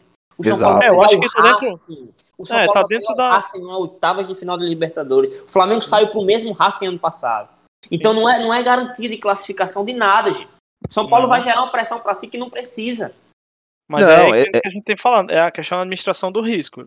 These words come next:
Speaker 3: O São Paulo deve tá administrando o risco. Ah, agora é mata-mata. Amanhã é, é mata-mata da Copa do Brasil, a gente não pode sair da competição. Acabou. Então vai com o time titular. E eu acho que a Libertadores é praticamente a partir do dia vinte do mês que vem, de julho. Então você tem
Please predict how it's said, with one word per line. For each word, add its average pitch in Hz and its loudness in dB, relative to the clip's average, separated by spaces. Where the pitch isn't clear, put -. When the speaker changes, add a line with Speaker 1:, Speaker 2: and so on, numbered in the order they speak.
Speaker 3:
O 147 -20
São 139 -10
Paulo 185 0
deve 170 -4
tá 165 0
administrando 190 -8
o - -8
risco. 190 -6
Ah, 165 4
agora 143 0
é 196 0
mata-mata. 214 -2
Amanhã 156 -8
é, 147 -2
é 139 -12
mata-mata 165 0
da 165 -4
Copa 160 -4
do 160 -18
Brasil, 156 -2
a 175 -6
gente 165 -12
não 170 -6
pode 175 -4
sair 185 -2
da 175 -2
competição. 175 -8
Acabou. 165 0
Então 127 -8
vai 127 -2
com - -18
o - -16
time 160 -12
titular. 160 -2
E 196 -4
eu 247 6
acho 185 4
que 180 0
a 160 2
Libertadores 170 -2
é 175 0
praticamente 170 -6
a - -6
partir 160 -8
do 170 -14
dia 175 -2
vinte 160 -12
do 196 -10
mês 185 -6
que 240 -10
vem, 147 -8
de 156 -16
julho. 139 -8
Então 156 -10
você 190 -2
tem 226 -6